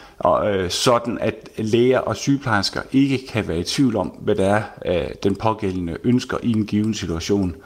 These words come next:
Øh, og det, det er egentlig det, jeg taler for, og jeg synes, at det, det kort, der her,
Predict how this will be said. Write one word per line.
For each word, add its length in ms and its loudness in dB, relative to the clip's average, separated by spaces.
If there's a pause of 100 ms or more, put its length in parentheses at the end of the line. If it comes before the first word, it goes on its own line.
(520)
Øh, 240 2
og 180 0
det, 380 0
det 80 2
er 80 2
egentlig 280 2
det, 100 2
jeg 100 2
taler 280 0
for, 180 0
og 180 4
jeg 120 2
synes, 380 0
at 200 -4 (320)
det, 280 4 (580)
det 160 0
kort, 280 2 (100)
der 120 2
her, 280 0